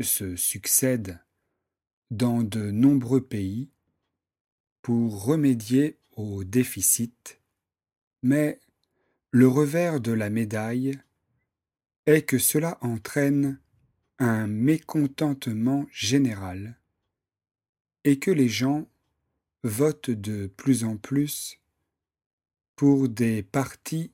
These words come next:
nationalistes proposant la sortie de l'euro. L'Union européenne a donc du plomb dans l'aile.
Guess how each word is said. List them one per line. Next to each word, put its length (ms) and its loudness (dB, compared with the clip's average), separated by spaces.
nationalistes 1120 -2
proposant 720 -2
la 220 2
sortie 680 -2
de 120 0
l'euro. 400 -4
L'Union 680 4
européenne 920 -4
a 140 -2
donc 320 2
du 160 -6
plomb 320 -2
dans 200 0
l'aile. 440 -8